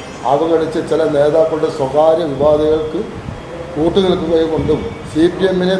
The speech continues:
തകർക്കാൻ അവർക്കൊപ്പം ചേരാൻ, ചേരാത്തതുകൊണ്ടുമാണ് ആനക്കര ഗ്രാമപഞ്ചായത്തിൽ മെമ്പറായ സി പി എമ്മിൻ്റെ മലമക്കാവ് ബ്രാഞ്ച്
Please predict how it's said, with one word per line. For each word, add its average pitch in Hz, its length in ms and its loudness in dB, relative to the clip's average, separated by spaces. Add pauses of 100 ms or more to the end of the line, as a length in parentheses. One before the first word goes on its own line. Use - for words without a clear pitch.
തകർക്കാൻ 160 440 2 (100)
അവർക്കൊപ്പം 156 520 2 (100)
ചേരാൻ, 151 380 4 (800)
ചേരാത്തതുകൊണ്ടുമാണ് 156 1160 2 (300)
ആനക്കര 175 340 0 (100)
ഗ്രാമപഞ്ചായത്തിൽ 156 760 0 (180)
മെമ്പറായ 147 540 2 (180)
സി 143 120 -6 (140)
പി 170 120 0 (100)
എമ്മിൻ്റെ 151 360 -2 (120)
മലമക്കാവ് 156 520 0
ബ്രാഞ്ച് 147 340 2